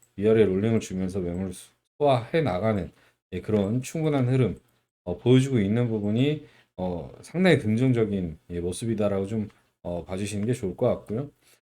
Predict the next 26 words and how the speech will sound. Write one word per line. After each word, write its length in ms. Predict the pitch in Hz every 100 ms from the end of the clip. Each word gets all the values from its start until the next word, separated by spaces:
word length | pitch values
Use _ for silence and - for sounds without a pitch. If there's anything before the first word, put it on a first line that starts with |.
| -
어, 200 | 98 101
장기적인 420 | 117 143 160 180
관점을 340 | 147 110 147 143
봤을 280 | 101 -
때 180 | 107 101
실적 420 | - 160 151 160 151
개선이라든지 760 | 110 123 117 107 98 95 107
이런 160 | 107 104
부분, 460 | 98 85 85 113 131
그다음 220 | 90 92
재료 220 | - 104 101
모멘텀 320 | 92 87 98
충분하기 540 | - 131 131 117 107 110
때문에 500 | 120 104 113 147 156 208 _ - _ -
분할 180 | 139 165
매수 240 | 131 135
공략을 380 | 117 107 104 107
한다라고 460 | 123 117 98 92
하면은, 480 | 110 104 92 113 110 _ _ _ -
예, 60 |
좋은 240 | 87 110 123
수익 240 | 117 110
좀 160 | 104 98
만들어갈 440 | 82 92 107 98
수 140 | - 92
있는, 440 | 98 135 151